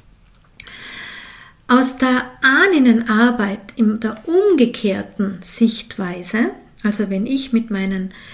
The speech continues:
Frauen, mit den Klientinnen arbeite oder auch aus meiner eigenen, ähm, Releasing-Arbeit, die ich für mein Leben auch, natürlich auch brauche,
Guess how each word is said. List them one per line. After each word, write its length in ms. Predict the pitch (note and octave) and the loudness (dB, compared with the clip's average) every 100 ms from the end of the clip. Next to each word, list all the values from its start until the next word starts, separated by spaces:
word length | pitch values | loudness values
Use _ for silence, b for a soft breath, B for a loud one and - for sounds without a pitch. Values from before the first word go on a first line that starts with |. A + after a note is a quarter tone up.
| B B B B - | B B B B -20
Frauen, 640 | - - F#3+ G#3 D4 D#4 | -18 -12 -2 0 2 2
mit 180 | G#3 - | 2 2
den 140 | G3 | -2
Klientinnen 800 | F#3 G3+ G3+ A#3 D#4 D4+ C#4 C4 | -2 -2 2 2 2 -4 -2 0
arbeite 680 | A#3 A#3+ A#3+ B3 A#3+ B3 - | 4 4 4 2 2 0 -2
oder 400 | C#4+ F4 C4+ G#3+ | 2 4 2 0
auch 160 | A3+ A3+ | 0 -2
aus 180 | G#3 G#3 | -2 -2
meiner 260 | G3 G#3 | -2 -2
eigenen, 640 | G#3+ A3+ C4+ C#4+ C#4+ C#4+ C#4+ B B B B B - A#3+ | 2 2 2 0 -2 -4 -8 B B B B B -6 4
ähm, 240 | A#3+ A#3 A#3 | 6 6 4
Releasing-Arbeit, 1400 | A3 G#3+ G3 B3 C4+ C4+ C4 A3+ A#3+ B3 B3 A#3+ - | 4 4 4 2 2 0 0 0 0 0 -2 -4 -4
die 200 | A#3 A#3 | -2 0
ich 320 | G#3+ - - - | 0 -4 -12 -10
für 180 | - | -6
mein 300 | F#3+ F#3+ B3 | -2 0 2
Leben 380 | C4+ B3 C4 B3 | 4 2 2 -2
auch, 360 | A3+ A3 A#3+ - - _ | 0 -2 -2 -10 -20 _
natürlich 600 | G#3 - A#3+ B3 B3+ - | -6 -4 0 0 -2 -4
auch 140 | A3 - | -6 -6
brauche, 640 | F#3 F3+ A#3 A#3+ - B3+ | -8 -4 -4 -4 -4 -6